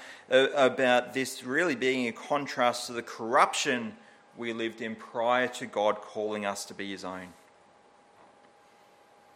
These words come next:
Now, Peter knows that there will be people who read this letter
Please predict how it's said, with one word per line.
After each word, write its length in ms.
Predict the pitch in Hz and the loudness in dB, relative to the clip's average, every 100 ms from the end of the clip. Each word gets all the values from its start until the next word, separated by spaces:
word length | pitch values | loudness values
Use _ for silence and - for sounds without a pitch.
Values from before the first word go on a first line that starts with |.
| - - | -20 0
Now, 140 | 143 | 2
Peter 420 | 143 - 190 208 180 | 2 0 0 0 -2
knows 580 | 139 147 151 156 151 | 0 2 2 0 -2
that 180 | 139 135 | -6 -2
there 160 | 135 131 | -2 -2
will 100 | 139 | -4
be 160 | 131 | -6
people 460 | 123 - 143 135 147 | -8 -6 -8 -6 -6
who 180 | 135 120 | -6 -4
read 340 | 123 123 123 | -2 -2 -4
this 220 | 120 - | -8 -6
letter 320 | 117 104 104 | -2 0 0